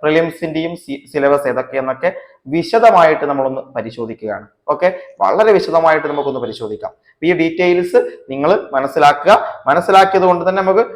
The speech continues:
മുന്നോട്ട് പോവാം. ആദ്യം തന്നെ നിലവിലെ നിയമന നിലയാണ് നമ്മൾ നോക്കുന്നത്. നാല് മൂന്ന് രണ്ടായിരത്തി ഇരുപത്തിനാലിലാണ് അവസാനമായിട്ട് എന്താണ് ഒരു അഡ്വൈസ് പോയിരിക്കുന്നത്. അതായത് രണ്ടായിരത്തി ഇരുപത്തിനാല്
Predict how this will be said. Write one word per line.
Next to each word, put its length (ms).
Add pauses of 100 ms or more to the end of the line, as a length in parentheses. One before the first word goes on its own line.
(200)
മുന്നോട്ട് 280
പോവാം. 360
ആദ്യം 300
തന്നെ 120
നിലവിലെ 460
നിയമന 420
നിലയാണ് 380
നമ്മൾ 240
നോക്കുന്നത്. 560 (600)
നാല് 540
മൂന്ന് 380
രണ്ടായിരത്തി 720
ഇരുപത്തിനാലിലാണ് 640
അവസാനമായിട്ട് 800
എന്താണ് 320 (340)
ഒരു 200
അഡ്വൈസ് 520 (100)
പോയിരിക്കുന്നത്. 460
അതായത് 180
രണ്ടായിരത്തി 520
ഇരുപത്തിനാല് 500